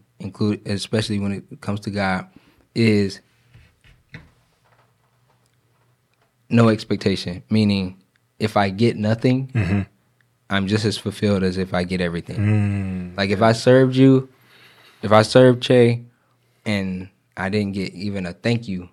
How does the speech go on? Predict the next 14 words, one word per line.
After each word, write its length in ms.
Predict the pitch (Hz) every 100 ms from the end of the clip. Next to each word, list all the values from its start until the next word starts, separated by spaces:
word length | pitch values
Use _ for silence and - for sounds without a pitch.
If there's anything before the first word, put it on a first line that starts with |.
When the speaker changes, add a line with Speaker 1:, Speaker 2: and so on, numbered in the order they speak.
| _ _ _ _ _ _ _ _ _ _ -
Speaker 1:
I'm 220 | 104 101
just 200 | 117 120
as 100 | 110
fulfilled 440 | - 98 117 110
as 160 | 98 95
if 180 | 98 -
he 560 | 107 101 98 92 - -
gave 220 | 107 107
me 100 | 98
a 60 |
hundred 220 | 95 104 92
dollars. 440 | 90 78 98 -
Speaker 2:
That's 180 | - -
crazy. 480 | - _ _ - -